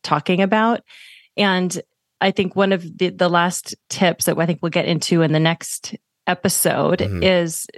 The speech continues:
Speaker 1: to try your best to not contradict the other parent and to, as much as you can, connect, communicate with the other parent if there, if there is one in the household, and that will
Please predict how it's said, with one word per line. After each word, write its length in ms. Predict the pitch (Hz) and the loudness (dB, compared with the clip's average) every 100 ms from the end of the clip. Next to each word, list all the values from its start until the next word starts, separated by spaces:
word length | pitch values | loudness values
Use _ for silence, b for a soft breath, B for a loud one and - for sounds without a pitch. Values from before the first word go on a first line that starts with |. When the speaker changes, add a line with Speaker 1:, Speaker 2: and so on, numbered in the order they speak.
| 160 | -12
Speaker 1:
to 520 | - 196 175 170 170 - - | -2 0 2 0 -2 -8 -8
try 380 | - 202 185 180 | 0 2 4 2
your 200 | 185 180 | 2 0
best 320 | 165 160 - | 0 -2 -2
to 60 | |
not 220 | 160 165 - | 0 0 0
contradict 800 | 160 151 - 156 143 - - - _ _ - | -2 0 -2 -2 -2 -2 -10 -16 _ _ -4
the 160 | 170 139 | 0 2
other 220 | - 131 | 2 0
parent 560 | - 127 127 135 - - _ _ _ _ _ _ _ - | -2 -2 -2 -2 -8 -14 _ _ _ _ _ _ _ -4
and 460 | 175 143 143 135 - _ _ - | 0 0 -2 -6 -12 _ _ -14
to, 340 | - 185 170 165 | -4 0 2 2
as 140 | 170 | 2
much 180 | 185 175 | 2 2
as 140 | 170 | 0
you 80 | 160 | -2
can, 640 | - - 196 165 147 147 - _ _ _ - | -4 0 2 2 0 -4 -8 _ _ _ -4
connect, 540 | 202 185 170 170 - | 0 2 2 0 -6
communicate 640 | - 170 165 160 170 160 | -2 0 0 -2 0 0
with 120 | 147 | -2
the 100 | - | 0
other 160 | 151 151 | 2 2
parent 460 | - 170 147 143 143 | 0 0 2 0 -4
if 100 | - | -6
there, 140 | - | -6
if 80 | 147 | -2
there 120 | - 143 | 0 2
is 160 | 165 | 2
one 160 | 165 160 | 2 2
in 60 | 160 | 0
the 60 | |
household, 760 | 156 147 147 - 143 143 160 - _ _ _ _ | 0 -2 -2 -2 0 0 -2 -6 _ _ _ _
and 380 | - 156 139 139 - _ _ _ _ _ - | -4 -2 0 -4 -8 _ _ _ _ _ -8
that 200 | - 170 160 | -2 0 0
will 280 | 165 143 | -2 -2